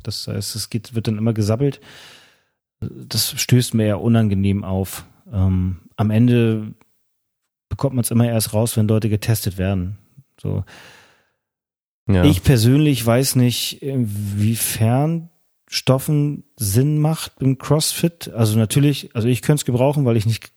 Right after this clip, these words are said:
Speaker 1: besonders stark bin. <laughs> Aber ich weiß nicht, ob sich das dann irgendwie negativ auf meine Luft auswirken würde. Und ich kenne mich einfach zu wenig aus in den Mö-, Möglichkeiten, die man hat, als dass ich irgendwie einschätzen kann,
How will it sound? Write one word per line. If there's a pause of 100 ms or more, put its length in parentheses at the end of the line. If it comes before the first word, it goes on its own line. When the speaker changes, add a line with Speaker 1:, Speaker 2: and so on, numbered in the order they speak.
(100)
Speaker 1:
besonders
stark
bin. (240)
<laughs> (640)
Aber
ich
weiß
nicht,
ob
sich
das
dann
irgendwie
negativ
auf
meine
Luft
auswirken
würde.
Und (560)
ich
kenne
mich
einfach
zu
wenig
aus
in
den
Mö-,
Möglichkeiten,
die
man
hat,
als
dass
ich
irgendwie
einschätzen
kann,